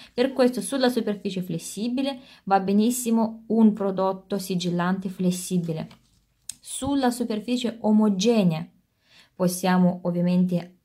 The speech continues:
mm, sigillare con qualsiasi densità di prodotto. Sulla superficie non omogenea, se la nostra superficie è così, nei peggiori dei casi è così, <laughs> quando è stato applicato male, quando si è raggrinzato il colore, a volte capita che la cliente,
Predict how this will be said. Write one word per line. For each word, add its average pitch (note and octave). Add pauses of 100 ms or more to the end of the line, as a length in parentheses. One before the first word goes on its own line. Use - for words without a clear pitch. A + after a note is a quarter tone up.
mm, E3+
sigillare F3
con E3+
qualsiasi F3
densità E3+ (280)
di A3+
prodotto. A#3 (260)
Sulla G4+
superficie C#4
non B3+
omogenea, G#3+
se F3+
la C#4
nostra A#3+
superficie G3+
è -
così, F3+ (1080)
nei G3
peggiori G3
dei F3+
casi F#3+
è F#3+
così, E3+
<laughs> -
quando F#3
è -
stato F#3
applicato F3+
male, F3+
quando F3+
si F3+
è A3
raggrinzato A3
il F#3+
colore, F#3
a F3+
volte F#3+
capita F#3
che F3+
la F3+
cliente, F#3